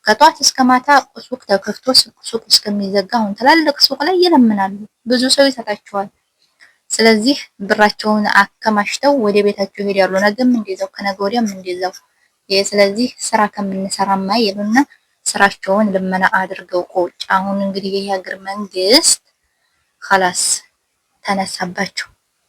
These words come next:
ሲለምን የተያዘ ሰው እንደምታዩት እጅ ከፍንጅ። በነገራችን ላይ የተወሰነ ቪዲዮ ነው ያመጣሁት። ሚሊያ እናቸውም እንደዚህ ለማኞች ትላልቆች፣ ትናንሾች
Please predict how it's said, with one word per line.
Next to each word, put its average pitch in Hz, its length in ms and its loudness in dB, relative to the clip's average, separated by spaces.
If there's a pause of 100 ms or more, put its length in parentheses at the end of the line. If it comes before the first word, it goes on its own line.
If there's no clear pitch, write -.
ሲለምን 196 600 0
የተያዘ 185 500 -8 (100)
ሰው 214 200 0 (880)
እንደምታዩት 190 680 -4
እጅ - 220 -14 (100)
ከፍንጅ። 185 500 -8
በነገራችን 190 680 -2
ላይ 254 120 2
የተወሰነ 247 420 -2
ቪዲዮ 190 260 0
ነው 185 120 0
ያመጣሁት። 185 640 -4
ሚሊያ 247 440 4 (320)
እናቸውም 190 500 -12
እንደዚህ 190 420 -8
ለማኞች 190 520 -14
ትላልቆች፣ 254 640 -2
ትናንሾች 220 600 -4